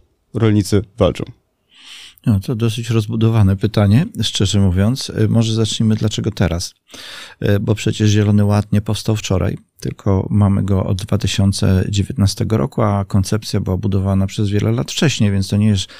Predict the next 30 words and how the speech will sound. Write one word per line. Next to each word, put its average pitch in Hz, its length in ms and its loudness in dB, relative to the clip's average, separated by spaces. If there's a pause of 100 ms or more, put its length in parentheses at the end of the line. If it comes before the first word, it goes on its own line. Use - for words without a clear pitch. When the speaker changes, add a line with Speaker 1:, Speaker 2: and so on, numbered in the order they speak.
(220)
Speaker 2:
żadne 98 320 2
zaskoczenie, 95 640 0
że 95 100 0
on 95 80 0
w 95 60 -2
ogóle 107 200 0
jest. 85 320 -2 (400)
Natomiast 104 360 2
dlaczego 110 300 0
teraz? 113 500 0 (100)
Dlatego 104 420 0
teraz, 101 440 0
że 104 220 2
praktycznie - 500 -4
w - 40 -6
ciągu 104 340 0
os-, 104 200 -2
minionego 107 540 2
roku, 95 340 0
czyli 95 240 -4
dwa 101 140 0
tysiące 101 340 -2
dwudziestego 101 400 0
trzeciego, 95 460 -2
bardzo 104 300 0
drastycznie 104 500 -2
pogorszyły 98 600 0
się 95 260 2 (380)
warunki 117 400 0
cenowe, 90 760 2